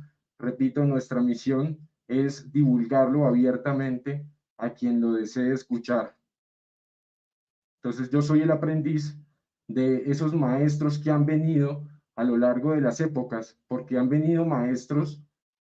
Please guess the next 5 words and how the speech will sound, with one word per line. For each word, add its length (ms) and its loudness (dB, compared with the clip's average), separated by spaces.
eh, 440 -2
de 240 0
las 300 -2
dimensiones 540 0
superiores 760 0